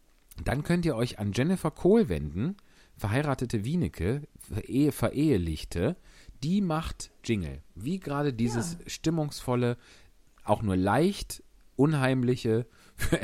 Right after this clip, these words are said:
Speaker 1: Alice im Wunderland.
Speaker 2: <laughs>
Speaker 1: Und wir lesen tatsächlich, ja, wer es noch nicht kennt, wer vielleicht heute das erste Mal bei uns reinhört und es gar nicht fassen kann, wie toll das ist und schon eine, über eine Stunde zuhört, äh,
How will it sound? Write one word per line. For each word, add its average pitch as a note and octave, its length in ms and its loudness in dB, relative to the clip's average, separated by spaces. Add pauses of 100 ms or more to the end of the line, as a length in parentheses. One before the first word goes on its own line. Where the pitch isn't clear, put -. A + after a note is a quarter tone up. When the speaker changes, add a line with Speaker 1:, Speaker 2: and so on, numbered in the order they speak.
(100)
Speaker 1:
Alice B2 240 4
im A2 160 0
Wunderland. E2+ 600 2 (380)
Speaker 2:
<laughs> - 420 -10
Speaker 1:
Und B2 240 0
wir D#3 140 8
lesen F3+ 500 4 (100)
tatsächlich, F3 580 -2
ja, B2+ 200 2
wer C3 140 0
es B2+ 140 -8
noch A#2+ 160 -2
nicht A#2 220 -6
kennt, G#3+ 320 -2
wer B2+ 100 2
vielleicht A#2+ 360 -2
heute A#2 240 -2
das G2+ 120 0
erste C#3+ 380 -4
Mal A2+ 400 0
bei G2+ 180 -4
uns G2+ 300 -6
reinhört A2 460 -2
und G2 260 -4 (300)
es F#2+ 140 -8
gar G#2 140 0
nicht A2 180 -4
fassen D#3+ 680 0
kann, B2 200 2
wie G#2 120 0
toll C#3+ 300 4
das A2 200 0
ist A2 320 -2 (240)
und A2+ 180 0
schon A#2 180 2
eine, E3 360 2
über F3+ 380 4
eine C#3+ 240 0
Stunde C#3 320 0
zuhört, A#2+ 520 0 (680)
äh, A2+ 220 4